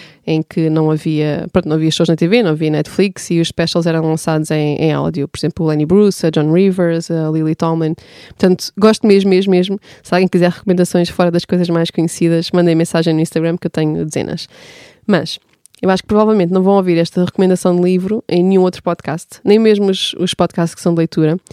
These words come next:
e pode parecer um pouco desajustada para um podcast como o nosso, que é sobre carreira, mas acreditem que este livro está cheio, cheio de aprendizagens universais sobre, sobre a vida e também sobre o percurso profissional. Então,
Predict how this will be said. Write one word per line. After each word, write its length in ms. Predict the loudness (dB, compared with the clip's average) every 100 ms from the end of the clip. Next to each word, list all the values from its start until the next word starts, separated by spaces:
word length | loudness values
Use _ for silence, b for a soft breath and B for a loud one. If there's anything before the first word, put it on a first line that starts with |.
| B B B
e 100 | 0
pode 220 | 2 2
parecer 300 | 0 2 2
um 80 | 2
pouco 180 | 0 -2
desajustada 640 | 0 -2 0 0 0 0
para 160 | 0 -2
um 60 |
podcast 440 | 0 -2 -2 -4 -2
como 200 | -2 0
o 20 |
nosso, 240 | 0 -2
que 80 | -6
é 20 |
sobre 220 | -2 -2 -2
carreira, 480 | -4 -2 -4 -4 -8 b b b
mas 180 | 2 2
acreditem 460 | 2 2 0 0
que 100 | -2
este 160 | -2 -2
livro 140 | -4
está 200 | -4 -4
cheio, 480 | -2 -2 0 0 0
cheio 280 | -2 -2 0
de 80 | 0
aprendizagens 580 | 0 0 0 0 -2 -2
universais 560 | 0 -2 -4 -4 -4
sobre, 340 | -4 -4 -2 -4
sobre 260 | -2 0
a 20 | 2
vida 400 | 2 0 2 0
e 60 |
também 260 | 0 0 -2
sobre 240 | -2 -6
o 40 | -8
percurso 280 | -6 -4 -4
profissional. 520 | -6 -2 0 0 -4 _ B B B B B B
Então, 320 | -2 0 0